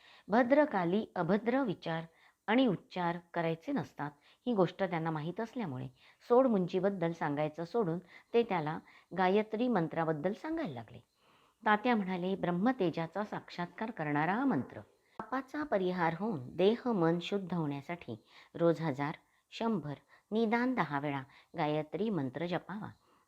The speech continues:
असं वसिष्ठ सूत्रात आणि मनुस्मृतीत सांगितलंय. ब्रह्मचार्याने गायत्री जप केलाच पाहिजे, असा मनूनं दंडक घातलाय. म्हणजे गृहस्थाश्रमात हा मंत्र जपायचा नाही की काय? पांडुरंग, असा त्या जपाचा अर्थ होत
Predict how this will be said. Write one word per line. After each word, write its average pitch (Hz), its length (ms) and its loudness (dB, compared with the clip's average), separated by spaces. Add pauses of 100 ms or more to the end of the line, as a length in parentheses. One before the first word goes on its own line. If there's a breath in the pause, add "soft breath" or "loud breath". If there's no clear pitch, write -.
(140)
असं 165 220 -2
वसिष्ठ 156 500 -2
सूत्रात 143 580 -6 (360 loud breath)
आणि 170 160 2
मनुस्मृतीत 208 720 0 (100)
सांगितलंय. 127 460 -12 (380 soft breath)
ब्रह्मचार्याने 196 920 2 (300 loud breath)
गायत्री 175 540 2
जप 165 140 0 (120)
केलाच 165 380 0
पाहिजे, 208 440 -4
असा 160 200 -4
मनूनं 160 460 0
दंडक 160 420 2
घातलाय. 135 340 -8 (580 soft breath)
म्हणजे 156 360 0 (300 loud breath)
गृहस्थाश्रमात 240 800 2
हा 233 120 0
मंत्र 233 280 0
जपायचा 196 460 0
नाही 226 280 -2
की 285 140 -2
काय? 240 280 -4 (460 soft breath)
पांडुरंग, 156 640 0 (340 loud breath)
असा 202 240 -4
त्या 233 160 -2
जपाचा 226 440 -2
अर्थ 220 220 -4
होत 240 200 0